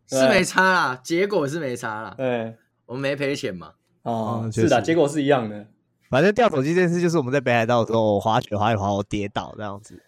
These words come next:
Speaker 3: 啊，东西就喷出来了。但是你们在我后面嘛，
Speaker 2: 嗯。
Speaker 3: 对不对？
Speaker 2: 哎。
Speaker 3: 可是你们在我后面，对，啊，你们就看到地上有黑黑的东西，哎，捡起来一看桌布，好像就知道是我的手机了。
Speaker 2: 哎。
Speaker 3: 啊，结果我很慌张，我就赶快下去，啊，找教练，然后找柜台，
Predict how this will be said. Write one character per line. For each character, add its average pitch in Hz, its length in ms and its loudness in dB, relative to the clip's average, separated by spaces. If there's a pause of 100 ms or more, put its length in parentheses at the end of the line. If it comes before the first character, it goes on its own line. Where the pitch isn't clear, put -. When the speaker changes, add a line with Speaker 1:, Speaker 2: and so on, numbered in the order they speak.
(140)
Speaker 3:
啊， - 80 -10
东 135 140 2
西 139 40 0
就 151 80 2
喷 131 200 -2
出 131 160 0
来 90 180 -2
了。 80 240 -14 (160)
但 175 120 4
是 185 60 -2
你 156 80 -4
们 123 120 -4
在 147 100 2
我 107 80 2
后 123 120 0
面 113 180 -6
嘛， 78 160 -16
Speaker 2:
嗯。 - 20 -20
Speaker 3:
对 98 80 -12
不 101 80 -12
对？ 92 180 -12 (260)
Speaker 2:
哎。 135 200 4
Speaker 3:
可 117 60 0
是 131 120 -6 (360)
你 117 100 -10
们 123 80 -6
在 147 120 2
我 113 60 2
后 117 120 2
面， 113 280 -6 (200)
对， 95 320 -6 (280)
啊， 151 120 -2
你 139 60 -4
们 123 40 -2
就 139 60 0
看 147 120 0
到 143 40 0
地 139 120 -2
上 135 140 2
有 110 60 -4
黑 110 160 0
黑 113 100 2
的 107 60 0
东 104 180 -4
西， 104 400 -12 (340)
哎， 139 80 -6
捡 127 180 0
起 123 60 0
来 120 80 2
一 120 60 0
看 156 160 0
桌 143 160 0
布， 135 160 -4
好 104 80 -2
像 110 80 -6
就 120 80 -6
知 117 80 -8
道 110 120 0
是 113 80 -4
我 101 120 -2
的 90 60 -8
手 87 120 -10
机 85 240 -14
了。 - 220 -16 (220)
Speaker 2:
哎。 120 340 -2 (240)
Speaker 3:
啊， 147 120 -2
结 151 140 0
果 139 80 4
我 139 160 4
很 123 80 0
慌 117 220 -4
张， 117 180 0
我 113 120 -4
就 131 80 -2
赶 113 100 -2
快 104 80 -2
下 107 200 -2
去， - 420 -8
啊， 110 180 -2
找 104 180 -2
教 120 200 0
练， 110 280 -2
然 98 120 -14
后 107 240 -6
找 - 160 -6
柜 127 180 -2
台， 95 260 -10